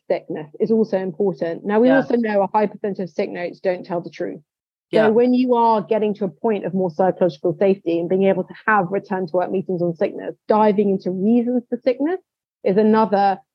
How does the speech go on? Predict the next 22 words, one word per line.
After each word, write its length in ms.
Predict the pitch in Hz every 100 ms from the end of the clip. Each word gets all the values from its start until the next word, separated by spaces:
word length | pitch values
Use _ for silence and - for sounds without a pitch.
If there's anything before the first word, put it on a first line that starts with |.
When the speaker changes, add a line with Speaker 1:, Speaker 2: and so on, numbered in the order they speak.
| _ _ _
Speaker 1:
area 460 | 220 220 196 185 185
of 180 | 180
us 220 | 196 190 202
looking 340 | 202 202 185
at 140 | 180
measures 400 | 190 202 196 180
of 100 | 175 156
why 200 | 190 190
people 280 | 185 170 185
are 40 |
out 60 | 185
of 60 |
the 60 | 170
business. 460 | 202 208 - 180 175
And 120 | 202
if 140 | 214 214
it 100 | -
is 180 | 262 220
around 280 | 202 196
stress 340 | - - 202 202
and 100 | 190
anxiety, 720 | 185 220 269 262 214 190 190